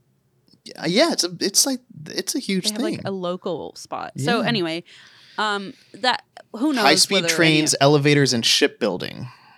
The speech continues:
Speaker 2: Yeah, that does give me a little bit of, like, a
Speaker 1: Ah,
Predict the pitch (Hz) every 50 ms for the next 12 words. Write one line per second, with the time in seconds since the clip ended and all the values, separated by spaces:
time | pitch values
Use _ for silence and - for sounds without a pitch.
0 | _ _ _ _ _ _ _ - 196 202 196 208 247 262 339 359 370 302 - 240
1 | 240 233 226 196 185 180 180 180 180 180 170 160 156 147 165 180 - - 151 -
2 | - - - - 127 117 107 113 - - - -